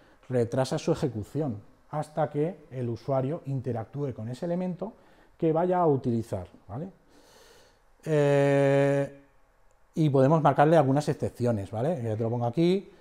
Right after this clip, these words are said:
priorizar la usabilidad. ¿Eso qué significa? Pues que me ha pasado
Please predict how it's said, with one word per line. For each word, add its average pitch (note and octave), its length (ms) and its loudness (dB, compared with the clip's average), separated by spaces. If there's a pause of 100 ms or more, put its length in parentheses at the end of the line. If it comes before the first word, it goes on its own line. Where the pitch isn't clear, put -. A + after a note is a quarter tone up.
(140)
priorizar C3 360 2
la D#3 80 4
usabilidad. B2 400 2
¿Eso F#3 140 -2
qué F3+ 80 -4
significa? F3 420 -6
Pues D3 260 -2
que C3+ 360 -2 (400)
me A2 180 -6
ha A#2 60 -2
pasado C#3+ 400 -4